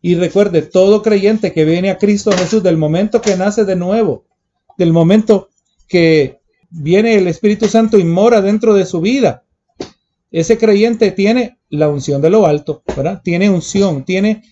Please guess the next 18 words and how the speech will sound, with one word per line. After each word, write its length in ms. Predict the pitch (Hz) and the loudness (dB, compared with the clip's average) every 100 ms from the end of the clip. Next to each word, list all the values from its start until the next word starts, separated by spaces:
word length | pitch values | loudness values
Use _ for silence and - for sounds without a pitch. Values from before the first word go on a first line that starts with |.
| _ - | _ -4
al 160 | 165 156 | 0 0
Espíritu 460 | 160 196 196 202 | 0 0 0 -2
Santo, 340 | 190 185 175 165 | -2 -4 -6 -8
tiene 240 | 175 190 | -6 -4
ese 160 | 196 214 | -2 -2
respaldo 800 | 185 170 - 180 226 226 254 - _ _ _ _ _ _ _ | -2 -4 -4 -2 -2 -2 -6 -10 _ _ _ _ _ _ _
sobrenatural 1040 | - 185 175 170 160 151 151 151 190 196 | -6 -2 0 0 0 -2 -2 0 0 0
para 260 | 190 185 - | 0 -2 -4
cumplir 600 | 147 135 170 202 262 233 | -8 -8 -4 -2 -2 -4
la 240 | 180 175 | -2 -2
voluntad 500 | 208 226 190 196 202 | 0 0 -2 0 0
del 160 | 208 190 | 0 -4
Señor, 560 | - 185 202 202 135 - _ _ _ _ _ _ | -6 -4 -2 -2 -2 -10 _ _ _ _ _ _
para 220 | 156 151 143 | -2 -2 -2
correr 340 | 147 165 190 | -2 0 0
esa 240 | 196 190 | 0 -2
carrera, 500 | 185 151 160 196 156 | -2 -2 0 0 2
¿verdad? 200 | 139 185 | 0 -2